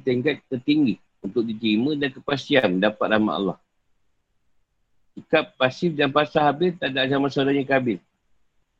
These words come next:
Yang ingin membunuhnya dengan sengaja. Dan hasil oleh tiga keadaan atau prinsip. Pertama, dia takut pada Allah. Dan bentuk hakiki yang sebenarnya.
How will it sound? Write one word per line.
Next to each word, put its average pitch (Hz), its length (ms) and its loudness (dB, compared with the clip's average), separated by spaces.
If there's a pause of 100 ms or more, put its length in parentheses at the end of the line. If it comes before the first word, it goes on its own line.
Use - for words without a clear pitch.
(120)
Yang 95 160 -8
ingin 131 160 0
membunuhnya 127 400 2
dengan 131 160 2
sengaja. 113 480 -2 (1300)
Dan 101 240 0
hasil 135 160 -2
oleh 123 160 0
tiga 110 320 -2 (320)
keadaan 101 400 2
atau 104 160 -4
prinsip. 117 480 -4 (400)
Pertama, 117 320 -2
dia 135 80 -2
takut 123 320 -4
pada 101 320 -2
Allah. 107 160 2 (2250)
Dan 104 240 0
bentuk - 160 -4
hakiki 107 400 -4
yang 127 80 -4
sebenarnya. 104 480 -2